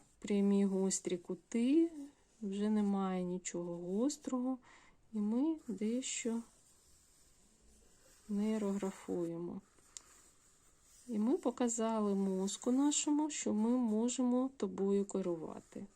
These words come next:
Ми можемо показувати, що, е, потрібно знаходити якісь інші шляхи для вирішення питань, проблем,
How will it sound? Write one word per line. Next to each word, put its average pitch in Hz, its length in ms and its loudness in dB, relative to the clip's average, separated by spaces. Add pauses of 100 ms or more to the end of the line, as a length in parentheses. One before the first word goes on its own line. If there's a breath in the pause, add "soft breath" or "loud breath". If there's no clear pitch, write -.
(580 soft breath)
Ми 208 200 2
можемо 220 600 2
показувати, 202 1160 -2
що, 185 560 -2 (520 loud breath)
е, 175 840 -2 (100)
потрібно 196 560 0
знаходити 202 720 0
якісь 202 520 -2
інші 277 500 2
шляхи 208 720 -2
для 196 420 0 (380 loud breath)
вирішення 202 1120 2 (1800 soft breath)
питань, 202 540 0
проблем, 214 800 0